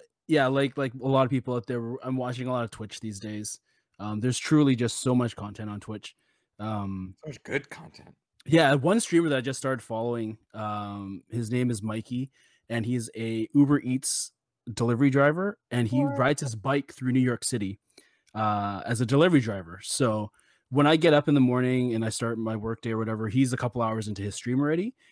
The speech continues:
Speaker 2: Mm-hmm.
Speaker 1: And it's, let me tell you, if you ever, like, if you've never driven in New York City, it is awful.
Speaker 2: Oh, I
Speaker 1: It
Speaker 2: do.
Speaker 1: looks awful. Like, I
Speaker 2: Mm-hmm.
Speaker 1: get anxious watching him ride his bike, but he's, like,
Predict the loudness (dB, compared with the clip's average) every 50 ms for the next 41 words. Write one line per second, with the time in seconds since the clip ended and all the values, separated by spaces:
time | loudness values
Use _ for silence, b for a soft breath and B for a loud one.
0 | b b -8 -2 0 2 2 2 0 -2 -2 0 0 0 0 -2 -6 -6 -8 -10
1 | -14 _ _ _ _ _ _ _ _ _ 0 2 2 2 2 4 4 4 4 4
2 | 2 -2 -4 0 2 4 4 4 2 0 -2 -2 -2 -4 -6 -6 -8 -12 _ _
3 | _ -2 -2 0 0 0 0 0 2 2 2 2 2 2 0 0 -2 -4 -2 0
4 | 2 2 4 4 4 2 2 0 -2 -4 -4 -4 -4 -2 -4 -6 -8 -12 -16 _
5 | _ _ _ _ _ _ _ _ _ _ _ 0 2 2 4 4 2 -2 -4 -6
6 | -8 -8 -10 _ _ _ _ _ _ _ _ _ _ _ _ -20 -20 _ _ _
7 | 4 4 4 4 2 0 -2 0 0 2 2 0 0 -2 -2 -4 -2 2 2 2
8 | 2 2 0 -6 -10 -12 _ _ _ 2 2 2 2 0 -6 -14 -16 -14 -8 -8
9 | -6 -4 0 2 2 4 4 4 4 2 2 2 4 4 4 4 2 -2 -4 -6
10 | -6 -4 -4 -4 -4 -4 -4 -2 0 0 0 0 0 2 2 2 2 2 0 -2
11 | -4 -6 -8 -8 -6 0 2 2 4 4 4 4 2 2 -2